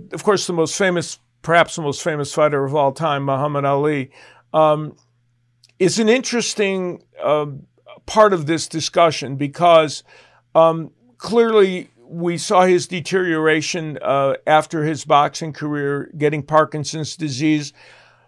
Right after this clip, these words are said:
But one of the things that, that is up for debate, or at least has been debated, is whether because there was Parkinson's in, uh, in the, the family, uh, prior to that,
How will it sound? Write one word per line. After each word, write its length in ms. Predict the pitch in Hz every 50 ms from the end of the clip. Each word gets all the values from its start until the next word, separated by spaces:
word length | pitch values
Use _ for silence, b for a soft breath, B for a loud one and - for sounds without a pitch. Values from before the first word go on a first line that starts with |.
| b b
But 220 | 143 208 202 160
one 160 | 233 254 277
of 60 | 320 330
the 60 | 302
things 380 | - - 262 247 240 202 151
that, 240 | 185 208 185 180 - _ _ _ _ _
that 420 | - 151 147 165 170 165 165 165 _ _
is 600 | - 151 170 170 165 156 135 - - - - - _ _ _ _ _ _ -
up 200 | 180 208 214 -
for 200 | - - 202 196
debate, 640 | 151 151 160 127 110 180 180 180 180 185 185 - -
or 220 | 165 147 147 156
at 80 | 156 147
least 280 | 160 170 165 - -
has 280 | 185 180 180 185 143 139
been 180 | 151 160 156
debated, 600 | 135 147 139 139 151 143 147 143 147 147 143 - -
is 220 | - 156 151 131 147
whether 480 | 160 175 175 180 175 175 165 160 156 147
because 500 | - - 156 151 143 - 170 165 131 131
there 120 | 170 151
was 280 | 143 151 147 135 - -
Parkinson's 760 | - 156 156 151 151 - 165 147 - - 160 156 135 135
in, 280 | 156 151 147 143 139 135 b b b b b b b b
uh, 220 | - 139 135 131 104 -
in 160 | 143 151 156
the, 260 | 147 143 135 131 120 - _ -
the 200 | 143 139 147 135
family, 800 | - - 165 160 160 156 160 160 156 151 143 139 135 - - -
uh, 180 | 123 135 135 131
prior 360 | - - - 151 165 165 156
to 200 | 143 - - 156
that, 340 | 151 160 143 139 135 -